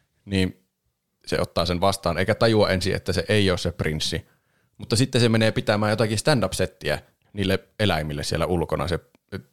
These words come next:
lainausmerkeissä prinssi, eli oikeasti Karvinen. Ja sen stand-up-setti on tosi outo, se vaan haukkuu yleisön älykkyyttä. Mä en tiedä, mitä se englanniksi sanoo, mutta suomeksi se vaan haki, hoki jotakin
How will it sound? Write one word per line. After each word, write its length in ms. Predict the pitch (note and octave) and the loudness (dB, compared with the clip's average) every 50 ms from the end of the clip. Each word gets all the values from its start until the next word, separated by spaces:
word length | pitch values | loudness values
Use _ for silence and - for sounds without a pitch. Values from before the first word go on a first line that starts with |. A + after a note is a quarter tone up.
| - - _ _ _ _ - | -20 -20 _ _ _ _ -8
lainausmerkeissä 680 | F2 F2+ F2 F2 E2 D#2 C#2 - E2+ F2+ - E2+ - F2 | -4 -2 0 0 -2 -2 -4 -6 -6 -4 -4 -4 -4 -2
prinssi, 300 | - F2+ E2+ D2+ - - | -2 -2 -4 -4 -4 -4
eli 140 | D#2 D#2+ E2 | -4 -2 0
oikeasti 300 | D#2+ E2+ D#2+ E2+ - - | 0 0 -2 -4 -6 -8
Karvinen. 480 | - - F2+ D#2+ D#2+ D2+ C#2+ C#2 C#2+ - - - _ _ _ _ _ _ _ _ _ _ _ _ _ _ _ _ - | -4 -4 -4 -4 -4 -6 -8 -8 -8 -10 -14 -20 _ _ _ _ _ _ _ _ _ _ _ _ _ _ _ _ 0
Ja 160 | A#2+ A#2 G#2+ - - _ _ - | 0 0 0 0 -6 _ _ -2
sen 140 | A#2 A#2+ A#2 | 0 0 2
stand-up-setti 540 | - D#3+ C3+ G#2 G2 - - F#2+ - - G#2 | 4 2 2 2 2 0 0 -2 0 0 -2
on 80 | F#2+ | -2
tosi 160 | - F#2 G#2 | 0 0 0
outo, 260 | E2+ F#2 F#2+ D#2 - - | 2 2 0 0 0 -2
se 80 | G2 | 0
vaan 140 | G#2+ A2+ A#2 | 2 2 4
haukkuu 480 | C3 A#2+ F#2+ - - - F2+ F#2 E2+ F#2+ | 4 2 2 0 -4 -8 -6 -4 -2 0
yleisön 300 | G2 F#2 E2+ E2+ F2+ F2 | 0 0 0 -2 -2 -4
älykkyyttä. 640 | - F#2+ F2 E2+ - - - - - - _ - F#2 - - _ _ _ _ _ - - _ _ _ _ | -4 -4 -4 -4 -6 -10 -12 -14 -14 -14 _ -14 -14 -14 -14 _ _ _ _ _ -20 -20 _ _ _ _
Mä 60 | - D3 | 0 2
en 60 | D3 | 4
tiedä, 120 | F3 F3 | 4 4
mitä 160 | E3+ E3 E3 | 4 4 4
se 80 | D3 D#3 | 4 4
englanniksi 440 | C#3 D#3 C#3 A2 F2 E2 D#2+ - E2+ | 4 4 2 2 0 -2 -4 -6 -4
sanoo, 180 | E2 F2+ F#2 F#2+ | -2 0 0 0
mutta 160 | F#2 - - | -2 -2 0
suomeksi 360 | - C3 G#2+ F2+ E2 F#2 F#2 | 0 0 0 0 -2 -6 -4
se 220 | F#2 F#2+ G2 G2 - | -2 -2 -2 -2 0
vaan 240 | G2 G2 F#2+ F#2+ - - _ _ _ _ _ | 0 0 0 -2 -4 -10 _ _ _ _ _
haki, 320 | - A2+ - - - F#2 - - | -6 -6 -4 -2 -4 -4 0 0
hoki 220 | A#2+ A#2 - F#2+ | 0 0 2 0
jotakin 440 | F#2 F2 E2 E2+ E2+ E2+ E2+ E2 - | 0 0 0 0 0 0 -2 -2 -4